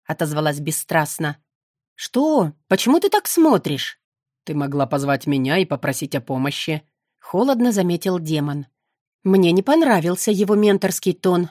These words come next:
вынуждающий меня неприязненно морщиться. «Ты правда не понимаешь?»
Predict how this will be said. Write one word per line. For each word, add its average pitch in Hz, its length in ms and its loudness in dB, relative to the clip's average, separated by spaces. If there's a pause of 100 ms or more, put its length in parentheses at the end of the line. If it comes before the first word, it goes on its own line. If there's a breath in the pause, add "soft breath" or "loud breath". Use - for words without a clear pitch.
вынуждающий 170 760 2
меня 180 260 2
неприязненно 180 680 0
морщиться. 156 680 -2 (600)
«Ты 208 120 2
правда 180 380 2
не 233 120 4
понимаешь?» 294 680 0